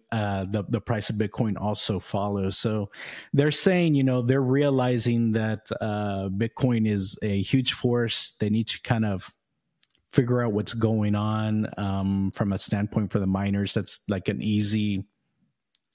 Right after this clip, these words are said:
attack vector, um, if, if you will, uh, to try and see if they can slow it down or at least, you know, clamp, clamp down on some things to,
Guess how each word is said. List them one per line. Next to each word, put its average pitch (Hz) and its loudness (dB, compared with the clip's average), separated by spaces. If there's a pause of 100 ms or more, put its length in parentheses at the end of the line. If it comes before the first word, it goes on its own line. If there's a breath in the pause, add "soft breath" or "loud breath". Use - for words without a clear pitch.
(160)
attack - -4
vector, 139 0 (260)
um, 123 0
if, 123 -4
if 135 -2
you 127 2
will, 131 0 (400 loud breath)
uh, 107 0
to - 0
try 123 2
and 117 2
see 113 2
if 110 -4
they 110 0
can 101 0
slow 139 2
it 127 -2
down 139 4
or 117 2
at 113 0
least, 120 0
you 117 2
know, 98 2
clamp, - -2
clamp 127 0
down 117 2
on 110 0
some 101 0
things 104 0
to, 95 -2